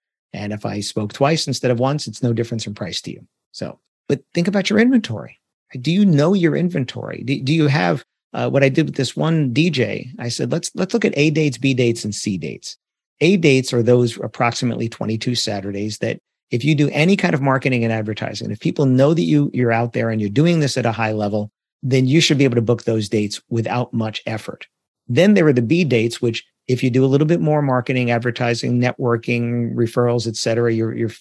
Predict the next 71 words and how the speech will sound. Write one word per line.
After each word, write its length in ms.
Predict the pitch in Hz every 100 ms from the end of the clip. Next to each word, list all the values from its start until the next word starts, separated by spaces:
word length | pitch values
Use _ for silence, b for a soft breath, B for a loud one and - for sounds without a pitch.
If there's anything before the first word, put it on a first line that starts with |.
| _
you're 140 | 117
trying 200 | 117 117
to 60 | 113
feed 280 | - 123 113
those, 440 | 135 120 117 - _ _ _ -
you 80 |
should 120 | 147 131
be 60 |
able 120 | 117
to 60 | 123
fill 200 | - 117
the 100 | 139
B 160 | 175 139
dates. 400 | - - - - _ _ _ _ _
And 460 | 135 135 135 131 127 _
then 220 | 123 156
there 100 | 202 175
are 60 |
the 60 | 139
C 240 | - 202
dates, 320 | 165 135 127
which 220 | 131 123 -
to 80 |
me, 160 | 143 143
again, 260 | 131 127 123
is 120 | 113
the 80 | 110
found 300 | 123 113 101
money. 280 | 95 92 -
It's 140 | 113
that 80 | -
you 100 | 135
don't 180 | 160 156
go 100 | 143
looking 480 | 127 117 143 135 120
for, 440 | - 117 107 101 - _ _ _
you 60 |
know, 80 | 123
weddings 360 | 117 131 131 120
on 120 | 120
a 40 |
Wednesday 720 | 110 107 120 131 120 113 110 113
in 300 | 117 113 110
March 480 | 120 110 117 - -
because 240 | 113 113
there 100 | 110
just 180 | 117 117
aren't 200 | 117 113
that 160 | 107
many 260 | 123 160 151
of 100 | 113
them. 160 | 110 113
So 160 | -
the 160 | 113 117
inventory 520 | 127 120 117 113 110
there 260 | 110 127 117
is, 200 | 110 -
is 120 | 110
gonna 180 | 113 104
be 140 | 104
low. 180 | 120 160
But 120 | 120
if 80 | 113
somebody 260 | 139 143
comes 300 | 117 143 151
and 100 | 117
says, 220 | 107 117 117
"Hey, 140 | 160
we're 140 | 127
doing 260 | 113 214 185
that," 260 | 113 120